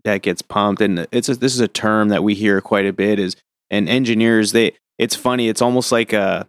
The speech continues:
uh, n-, you know, being a little bit more in the, in the operator's office as of recent, uh, it, it's kind of a,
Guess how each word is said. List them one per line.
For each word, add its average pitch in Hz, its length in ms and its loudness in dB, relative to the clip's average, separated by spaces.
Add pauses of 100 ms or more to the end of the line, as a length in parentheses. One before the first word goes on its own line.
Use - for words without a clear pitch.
(220)
uh, 101 240 -2
n-, 98 260 -4
you 123 100 0
know, 113 120 0
being 117 440 0
a - 60 -4
little 110 180 0
bit 101 140 2
more 107 220 2
in 107 80 -2
the, 104 140 -2
in 104 140 -2
the 92 60 -2
operator's 104 480 0
office 101 440 -2
as 95 200 0
of 95 160 -8
recent, 101 480 0 (360)
uh, 101 300 0
it, 101 140 0
it's 113 160 -2
kind 120 200 0
of 107 100 -4
a, 101 280 -2